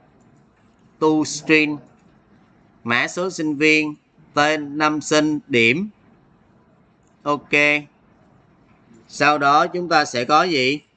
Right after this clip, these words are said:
À, xuất hai. S O U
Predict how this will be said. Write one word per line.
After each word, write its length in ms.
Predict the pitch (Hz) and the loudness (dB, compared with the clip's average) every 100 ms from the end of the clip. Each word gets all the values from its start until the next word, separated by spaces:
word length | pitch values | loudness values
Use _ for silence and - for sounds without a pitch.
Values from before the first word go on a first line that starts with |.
| _ _ _ _ _ _ _ _ _ - _ _ _ _ - - - _ _ _ - - _ 156 _ - - - - - _ _ - | _ _ _ _ _ _ _ _ _ -20 _ _ _ _ -20 -20 -20 _ _ _ -20 -20 _ -20 _ -20 -20 -20 -20 -20 _ _ -8
À, 640 | 131 135 131 127 127 123 123 _ _ _ _ _ - - - _ _ _ _ - - - | 0 2 2 0 0 0 -4 _ _ _ _ _ -20 -20 -20 _ _ _ _ -20 -20 -20
xuất 300 | - - 180 196 _ _ _ _ _ _ _ _ _ _ _ - | -12 -2 -2 -2 _ _ _ _ _ _ _ _ _ _ _ -14
hai. 480 | 139 143 143 147 139 - _ _ - _ _ _ _ _ _ _ _ _ - _ - - _ _ _ _ _ _ _ _ _ - _ _ - _ _ _ _ - | -4 -2 0 -4 -8 -20 _ _ -20 _ _ _ _ _ _ _ _ _ -20 _ -20 -20 _ _ _ _ _ _ _ _ _ -20 _ _ -20 _ _ _ _ -8
S 280 | 139 165 - | -2 -2 2
O 200 | 151 147 | 2 2
U 300 | 147 151 | -2 -4